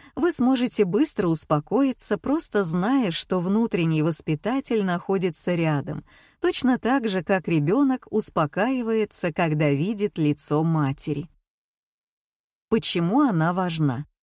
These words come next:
Мы все когда-нибудь испытывали на себе успокаивающий эффект внешней поддержки. Когда кто-то безоговорочно принимает наши внутренние переживания и показывает понимание,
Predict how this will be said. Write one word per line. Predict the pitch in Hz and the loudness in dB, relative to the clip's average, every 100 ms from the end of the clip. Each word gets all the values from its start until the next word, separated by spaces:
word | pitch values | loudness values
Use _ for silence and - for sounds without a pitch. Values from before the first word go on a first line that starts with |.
| _ _ _ _ _ | _ _ _ _ _
Мы | 285 320 | 0 2
все | - 339 | 2 -2
когда-нибудь | 320 220 180 214 180 175 175 | 0 0 2 2 2 -2 -2
испытывали | 160 - 285 240 180 165 | -4 0 0 2 0 2
на | 165 | 0
себе | 156 170 160 269 | 0 -2 0 0
успокаивающий | 226 - 147 - 220 262 220 214 196 - 156 135 | 0 0 -2 2 0 0 0 0 -2 -2 0 0
эффект | - 214 262 - | 0 -2 -2 -4
внешней | 170 156 143 165 - 165 | -2 2 2 0 -2 -4
поддержки. | 151 165 139 131 135 123 - - - _ _ _ - | -2 -2 -2 -2 -2 -2 -10 -18 -20 _ _ _ -2
Когда | 285 262 330 | 0 2 0
кто-то | - 302 311 208 | 0 0 0 0
безоговорочно | 165 170 170 160 147 220 277 254 - 208 | 0 0 0 0 2 2 2 0 -4 -4
принимает | 180 180 185 269 262 - | -2 -2 0 0 0 0
наши | 196 196 185 | -2 -2 -2
внутренние | 165 175 214 175 160 151 147 | 0 0 0 0 2 2 0
переживания | 165 147 135 135 156 247 254 233 220 - - _ | 0 0 0 -2 0 0 0 0 -4 -10 -20 _
и | 311 | 0
показывает | 285 269 233 240 214 202 196 | 2 0 0 0 2 2 0
понимание, | - 202 185 160 156 135 139 131 | 0 0 2 2 2 2 -2 -6